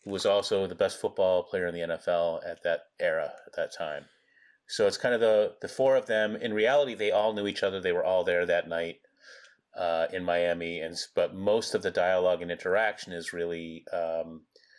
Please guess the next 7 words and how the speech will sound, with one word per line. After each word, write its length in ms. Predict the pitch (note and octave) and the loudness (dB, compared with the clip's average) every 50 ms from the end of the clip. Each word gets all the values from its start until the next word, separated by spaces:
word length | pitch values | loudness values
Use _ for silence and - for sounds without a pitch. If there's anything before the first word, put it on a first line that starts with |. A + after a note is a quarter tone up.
| _ _ _ _ _ _ _ _ _ _ | _ _ _ _ _ _ _ _ _ _
uh, 340 | - F2+ F2 E2 D#2+ D#2+ D#2 | -2 0 0 2 2 0 -2
fictionalized 680 | - - - - G2 - - - F2 E2 E2+ E2+ - - | -4 -6 -8 -8 -6 -6 -6 -4 0 0 0 0 0 -4
and 80 | E2 | -6
dramatized, 760 | - F2 E2+ E2+ E2+ D#2+ - - F2 D#2+ D#2+ D#2+ D#2+ D2+ - - | -4 -2 -2 -2 -2 -6 -4 -4 -4 -4 -2 -4 -6 -8 -8 -4
but 200 | - E2 - - | -4 -4 -4 -4
does 680 | - G2 F#2+ F#2+ F#2+ F#2 F2+ - - - - - - _ _ _ _ _ _ _ _ _ _ _ - | -2 0 2 2 2 0 0 0 -2 -2 -2 -4 -8 _ _ _ _ _ _ _ _ _ _ _ -14
encapsulate, 800 | G2+ - - - G#2 F#2+ F2 - - - G2+ F2+ F2 F2 E2+ | -12 -12 -6 -4 -2 -2 -2 -6 -8 -4 -2 0 0 0 -2